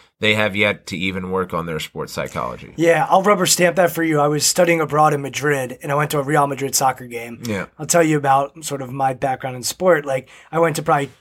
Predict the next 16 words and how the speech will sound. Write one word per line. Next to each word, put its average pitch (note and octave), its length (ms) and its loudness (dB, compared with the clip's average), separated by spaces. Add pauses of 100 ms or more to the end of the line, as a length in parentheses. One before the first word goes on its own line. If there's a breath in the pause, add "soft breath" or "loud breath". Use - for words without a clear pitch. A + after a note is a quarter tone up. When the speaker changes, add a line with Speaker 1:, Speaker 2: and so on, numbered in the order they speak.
(160)
Speaker 2:
three F3 500 -2
Real E3+ 280 6
Madrid D#3 300 -2
basketball D#3+ 440 4
games F#3 360 0
and C#3+ 160 -4
one D3+ 160 0
Real D3 280 2
Madrid C3+ 260 -6
soccer C#3 320 -2
game B2 240 -8
when A#2+ 80 -10
I A#2+ 100 -8
was A#2+ 160 -6
in A#2 100 -12
Spain. A#2+ 420 -8